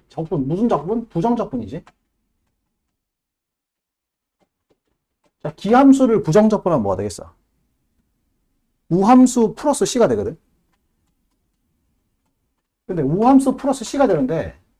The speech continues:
C도 우함수란 말이야. C도 우함수니까 결국 얘는 우함수인 거야. 괜찮지? 근데 우함수를 부정적분하면 어떻게 돼?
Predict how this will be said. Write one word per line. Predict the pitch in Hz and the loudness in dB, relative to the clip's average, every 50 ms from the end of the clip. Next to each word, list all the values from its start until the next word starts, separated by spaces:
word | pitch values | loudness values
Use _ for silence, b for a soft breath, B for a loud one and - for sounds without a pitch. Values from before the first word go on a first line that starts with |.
| _ _ _ _ _ _ _ | _ _ _ _ _ _ _
C도 | - - - 302 311 320 294 254 320 | -18 -10 -6 -2 -2 -2 0 0 0
우함수란 | 285 185 143 147 180 185 180 160 - 143 127 110 | 0 0 0 2 2 2 2 0 -2 -4 -4 -4
말이야. | 98 107 127 135 143 170 - _ _ _ _ _ _ _ _ _ _ _ _ _ _ | -4 -4 -4 -4 -6 -8 -12 _ _ _ _ _ _ _ _ _ _ _ _ _ _
C도 | - - - 269 277 311 294 285 | -10 -4 -2 0 2 2 4 4
우함수니까 | 247 160 147 185 202 208 185 - 185 190 185 190 175 | 4 4 2 0 0 -2 -4 -6 -8 -6 -4 -4 -4
결국 | - 147 151 165 160 127 | -2 -4 -4 -2 -2 -2
얘는 | 127 139 170 165 | -2 -2 -2 -4
우함수인 | 135 139 196 214 226 214 220 - 135 | -2 0 0 0 0 -2 -4 -6 -8
거야. | - - 58 - - _ _ _ _ _ _ _ _ _ _ _ _ _ _ _ _ _ _ _ _ _ | -8 -8 -12 -14 -16 _ _ _ _ _ _ _ _ _ _ _ _ _ _ _ _ _ _ _ _ _
괜찮지? | - 139 131 151 143 135 110 113 120 113 92 76 73 85 - _ _ _ _ _ _ _ _ _ _ _ _ | -8 -6 -4 -4 -4 -2 -4 -4 -4 -6 -6 -8 -12 -14 -18 _ _ _ _ _ _ _ _ _ _ _ _
근데 | _ - 208 196 | _ -6 -4 -2
우함수를 | 131 127 156 208 247 226 285 339 339 294 269 294 277 254 220 - - | -2 -2 -2 -2 0 0 0 0 0 -2 -2 0 0 2 2 2 0
부정적분하면 | - 170 208 214 - 196 175 - 151 123 101 | -2 -4 -4 -4 -4 -6 -6 -6 -6 -8 -8
어떻게 | - 107 101 95 | -10 -12 -12 -12
돼? | 92 | -14